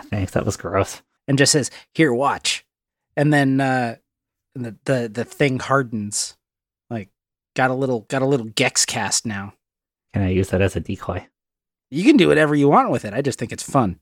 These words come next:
Speaker 1: Sweet.
Speaker 2: We can make little molds of you. It'll be great.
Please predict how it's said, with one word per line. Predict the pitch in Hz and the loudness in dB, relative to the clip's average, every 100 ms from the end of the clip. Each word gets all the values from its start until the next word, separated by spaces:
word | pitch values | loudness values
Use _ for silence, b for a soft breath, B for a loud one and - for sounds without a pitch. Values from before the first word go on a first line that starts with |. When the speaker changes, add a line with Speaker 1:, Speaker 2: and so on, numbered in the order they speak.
| _ _ _ _ _ | _ _ _ _ _
Speaker 1:
Sweet. | - - 87 90 - _ _ _ _ _ _ _ _ _ - | -18 -12 -8 -8 -12 _ _ _ _ _ _ _ _ _ -2
Speaker 2:
We | |
can | 151 | 2
make | 151 139 | 4 4
little | 156 143 | 4 4
molds | 127 135 147 127 | 4 4 4 2
of | 110 | 0
you. | 101 95 - _ - | -2 -8 -12 _ -6
It'll | 113 | -4
be | |
great. | 104 117 117 | -2 -2 -4